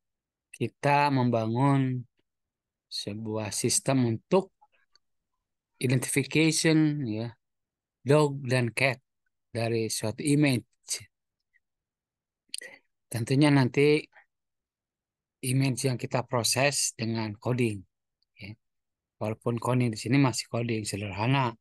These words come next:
artinya tidak melakukan training, tidak melakukan pelatihan, tapi dia nanti bisa mengidentifikasi.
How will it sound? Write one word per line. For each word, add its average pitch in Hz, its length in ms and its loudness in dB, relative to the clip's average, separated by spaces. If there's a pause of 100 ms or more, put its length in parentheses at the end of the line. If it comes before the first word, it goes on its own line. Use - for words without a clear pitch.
(1300)
artinya 135 400 0
tidak 135 240 0
melakukan 117 800 -2 (880)
training, 143 640 2
tidak 123 240 -2
melakukan 120 400 -6
pelatihan, 123 560 0 (1400)
tapi 123 400 -4
dia 131 160 2
nanti 123 240 0
bisa 113 320 -2
mengidentifikasi. 117 1200 -4